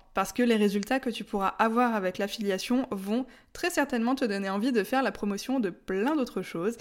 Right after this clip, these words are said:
mais je te conseille d'essayer de ne pas trop t'éparpiller parce que, euh, tu vas rapidement montrer, en fait, à ton audience l'image d'un panneau publicitaire,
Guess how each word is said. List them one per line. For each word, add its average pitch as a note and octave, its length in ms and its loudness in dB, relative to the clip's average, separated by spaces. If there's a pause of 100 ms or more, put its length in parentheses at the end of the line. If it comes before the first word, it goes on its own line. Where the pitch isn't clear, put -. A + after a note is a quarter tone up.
(280)
mais G#3+ 480 4
je G#3+ 120 4
te A3 120 4
conseille A#3 400 0
d'essayer G#3+ 540 -2
de G3+ 140 -2
ne G3+ 120 -2
pas G#3+ 260 -4
trop B3 220 -4
t'éparpiller A3 680 -2
parce F#3+ 260 -4
que, A#3+ 300 2
euh, F#3+ 100 0
tu - 160 -8
vas G3+ 120 0
rapidement A#3+ 400 2
montrer, A#3 300 0
en A#3+ 80 0
fait, A#3+ 200 0
à G3+ 80 -2
ton F#3+ 160 -4
audience G3 480 0 (260)
l'image G#3+ 480 4
d'un F#3 160 0
panneau A3 280 0
publicitaire, G#3 720 -2